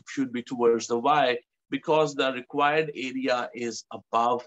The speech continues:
the white area is above this line. So the crocodile's mouth will be towards the Y. So let me show you from here.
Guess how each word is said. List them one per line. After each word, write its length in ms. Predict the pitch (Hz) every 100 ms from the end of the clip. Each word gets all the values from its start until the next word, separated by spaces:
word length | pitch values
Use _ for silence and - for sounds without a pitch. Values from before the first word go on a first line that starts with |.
| 110
the 100 | 107
white 360 | 110 135 139
area 420 | 135 120 123 113 95
is 220 | 117 - 110
above 440 | - 120 123 107
this 240 | 107 -
line. 220 | 110 98 - _ _ _
So 120 | -
the 100 | 123
crocodile's 580 | - 143 147 127 120 120
mouth 380 | 117 120 139 139 - -
will 160 | 127 117
be 160 | 117 113
towards 520 | 120 107 104 107 -
the 140 | 151 - _ -
Y. 420 | 98 101 87 - - _ _ _ _
So 120 | - 127
let 200 | 123 139
me 100 | 147
show 180 | 156
you 220 | 147 143 139
from 340 | 151 135 127
here. 500 | 127 127 147 190 214